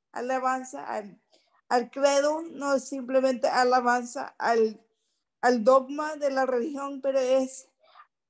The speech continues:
la relación íntima y personal que hay entre el ser humano y Dios,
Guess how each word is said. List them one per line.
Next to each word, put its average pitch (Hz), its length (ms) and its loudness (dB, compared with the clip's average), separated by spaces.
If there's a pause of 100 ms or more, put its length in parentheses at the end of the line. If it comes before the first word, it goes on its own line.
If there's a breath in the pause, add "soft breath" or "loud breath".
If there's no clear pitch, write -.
(120)
la 269 240 4
relación 262 640 0 (140)
íntima 339 680 -2 (600)
y 277 140 -4
personal 269 640 2
que 262 100 2
hay 262 260 4
entre 233 460 0
el 233 200 -8
ser 254 200 -2
humano 240 260 -2
y 226 160 -2
Dios, 226 480 -4